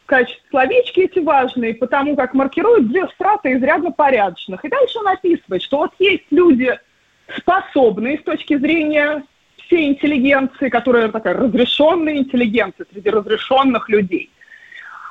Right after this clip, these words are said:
А других мы назовем, ну, <clears throat> точнее, их мы назовем талантливыми, потому что они по праву рождения талантливы, поэтому мы им будем всегда открыта дорога,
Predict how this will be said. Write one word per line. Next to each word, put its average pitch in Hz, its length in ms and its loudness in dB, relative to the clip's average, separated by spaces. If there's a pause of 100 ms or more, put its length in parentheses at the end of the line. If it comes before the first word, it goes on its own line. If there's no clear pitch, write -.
(180)
А 269 320 2 (180)
других 415 480 -6
мы 359 120 0
назовем, 339 760 0
ну, 403 440 -2 (180)
<clears throat> 330 260 2
точнее, 277 440 -2
их 359 80 0
мы 311 100 2
назовем 285 340 0
талантливыми, 233 640 0
потому 208 280 -4
что 202 140 -4
они 285 300 -4
по 233 100 2
праву 247 380 -2
рождения 294 720 -2
талантливы, 196 680 0
поэтому 226 360 -2
мы 233 160 -4
им 240 120 0
будем 220 180 -2
всегда 214 240 -2
открыта 202 340 0
дорога, 349 800 0